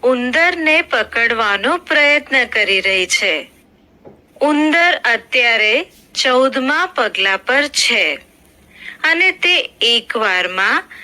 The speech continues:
બે પગલા કૂદી શકે છે. બિલાડી ત્રીજા પગલા પર છે. તે એકવારમાં ત્રણ પગલા કૂદી શકે છે.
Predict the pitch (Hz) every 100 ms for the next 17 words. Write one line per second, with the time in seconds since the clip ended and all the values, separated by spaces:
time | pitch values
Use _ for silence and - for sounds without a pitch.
0 | - - 233 196 269 320 359 294 226 -
1 | 208 233 277 - 311 311 311 - 269 262
2 | 269 262 254 254 262 - _ _ _ _
3 | _ - - - _ 208 175 214 220 294
4 | 320 285 277 392 - _ _ - 349 339
5 | 311 349 320 262 226 208 196 190 196 185
6 | 175 - 196 165 - - - _ _ _
7 | - _ - 330 349 - - 233 233 233
8 | 226 220 220 226 277 320 214 - - _
9 | _ _ - 311 311 349 359 311 240 202
10 | 208 226 302 - 330 269 302 269 269 208
11 | - 202 - 196